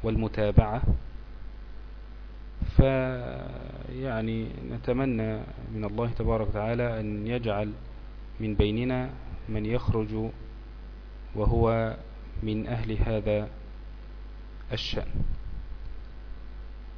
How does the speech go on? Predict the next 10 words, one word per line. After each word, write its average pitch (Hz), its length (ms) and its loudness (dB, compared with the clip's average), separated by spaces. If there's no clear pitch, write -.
وينفع 110 760 2
نفسه 123 420 4
وغيره. 110 640 2
آمين. 101 300 -2
نسأل 123 180 -2
الله 120 140 0
لنا 117 180 0
ولكم 110 440 0
التوفيق 104 840 4
والفلاح. 98 440 -2